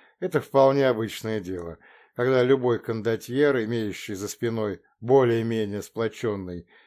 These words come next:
и хорошо вооружённый наёмный отряд,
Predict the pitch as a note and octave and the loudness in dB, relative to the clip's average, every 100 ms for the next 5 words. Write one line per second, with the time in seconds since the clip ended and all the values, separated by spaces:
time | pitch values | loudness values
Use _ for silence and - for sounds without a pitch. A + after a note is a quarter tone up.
0 | _ D3 D3 D3 C3+ - A#2+ A2 A#2 A2+ | _ -4 2 4 4 2 0 2 0 -2
1 | A2 G#2+ G2+ G2+ A2+ A#2 A2 G#2 A2 C3 | -2 -2 -2 -4 -2 0 0 -2 -2 -4
2 | C#3 E3 F3+ - | -4 0 0 -2